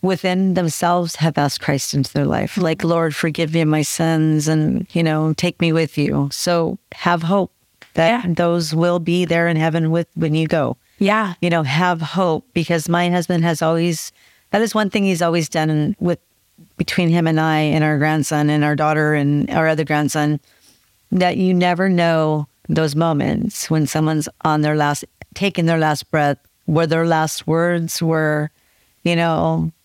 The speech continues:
Speaker 1: "Take me with you, Jesus. You know, I'm a sinner." We don't know. So just have hope that
Speaker 2: Yeah.
Speaker 1: you will see them again.
Speaker 2: And living your life, and they see that life lived out in you, and they'll
Speaker 1: Yes.
Speaker 2: see that difference.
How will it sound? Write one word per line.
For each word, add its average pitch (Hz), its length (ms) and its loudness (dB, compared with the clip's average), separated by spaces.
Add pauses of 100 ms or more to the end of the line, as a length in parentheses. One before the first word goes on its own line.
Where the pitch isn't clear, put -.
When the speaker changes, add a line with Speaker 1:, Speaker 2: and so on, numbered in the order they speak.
(100)
Speaker 1:
"Take 185 220 -2
me 180 100 2
with 175 200 0
you, 165 120 2
Jesus. 147 720 -2
You 165 160 0
know, 156 340 0
I'm 156 120 0
a 151 40 0
sinner." 156 580 -2
We 170 180 2
don't 175 200 0
know. 160 340 2
So 160 260 -2
just 156 300 -6
have 190 200 -2
hope 190 380 -2
that 165 420 0
Speaker 2:
Yeah. - 120 -20 (240)
Speaker 1:
you 165 200 0
will 156 180 0
see 170 200 -2
them 151 180 2
again. 143 480 2
Speaker 2:
And 185 180 0
living 196 340 2
your 185 180 0
life, 175 400 0
and 185 100 2
they 180 140 0
see 196 420 -2
that 165 580 -2
life 180 460 -2
lived 180 220 -2
out 170 260 2
in 170 220 2
you, 170 240 0
and 165 180 0
they'll 165 80 2
Speaker 1:
Yes. 160 240 2
Speaker 2:
see 175 280 6
that 165 380 2
difference. - 600 -4